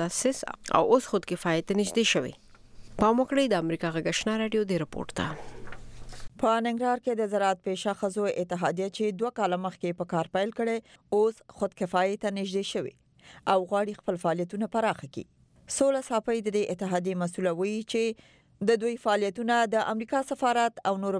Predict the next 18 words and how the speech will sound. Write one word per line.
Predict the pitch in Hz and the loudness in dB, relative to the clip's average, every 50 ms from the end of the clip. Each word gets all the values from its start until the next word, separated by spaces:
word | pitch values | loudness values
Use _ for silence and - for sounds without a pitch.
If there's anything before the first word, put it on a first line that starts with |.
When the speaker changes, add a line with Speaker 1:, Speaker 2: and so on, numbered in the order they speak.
| 180 | 0
Speaker 2:
بهرنیو | 180 180 180 180 180 185 185 180 180 180 | 0 0 0 -2 -2 0 0 0 0 0
مؤسسو | 170 170 170 - 180 175 - 180 175 | 0 0 -2 -4 -4 -4 -4 -2 -2
په | - 175 175 | -2 -2 0
مرسته | 175 208 240 - - - 254 247 247 _ _ _ _ _ - 180 180 | 0 -2 -2 -2 -2 0 0 0 -2 _ _ _ _ _ -4 -2 0
بریالي | 175 175 175 165 175 180 185 180 196 | 0 2 0 0 0 -2 -2 0 0
روان | 202 202 220 180 147 151 - | 0 2 0 0 -2 -4 -10
دي | - - _ _ _ _ _ _ _ - - 208 | -14 -18 _ _ _ _ _ _ _ 2 4 6
او | 208 196 185 185 | 6 4 4 2
د | 185 175 175 - | 0 0 -2 -2
کرنې | 185 175 185 196 208 226 226 226 - _ _ - 196 190 | -2 0 0 0 0 -2 -2 -4 -6 _ _ -6 -4 -2
نوې | 185 180 180 175 - | 0 0 0 0 -2
طریقې | 170 170 170 - - - 180 175 170 160 170 | -2 -4 -4 -6 -4 -2 -2 0 0 0 -2
هم | 165 180 190 175 | -2 -2 -2 -2
زده | - 202 196 - | -2 -2 -2 -2
کړې | - 214 165 127 - - | -4 -8 -8 -8 -10 -12
دي. | - _ _ _ _ _ _ _ _ - 202 | -16 _ _ _ _ _ _ _ _ -2 0
میرمن | 208 196 185 190 180 175 | 0 0 -2 -4 -4 0
ساپۍ | 202 175 175 175 202 190 | 0 0 0 0 0 -2